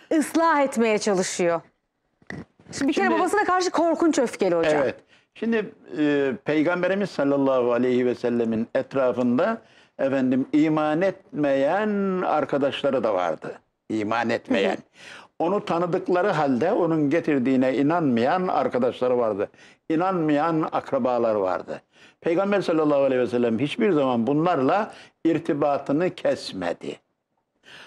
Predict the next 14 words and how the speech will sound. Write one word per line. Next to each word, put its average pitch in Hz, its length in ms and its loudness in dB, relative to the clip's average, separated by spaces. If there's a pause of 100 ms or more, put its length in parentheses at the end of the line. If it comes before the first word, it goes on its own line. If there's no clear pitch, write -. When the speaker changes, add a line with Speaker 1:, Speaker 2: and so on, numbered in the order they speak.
(240)
Speaker 2:
Demin 190 240 -2
dedik 208 220 0
ya 170 80 2
kızım, 165 240 2
hidayeti 190 480 2
verecek 180 380 2
Allah'tır. 151 760 -2 (460)
Allah 185 280 -2
hidayet 170 400 0
vermezse 170 420 0
sen 175 180 -2
istediğin 165 460 0
kadar 123 240 0
söyle, 165 500 0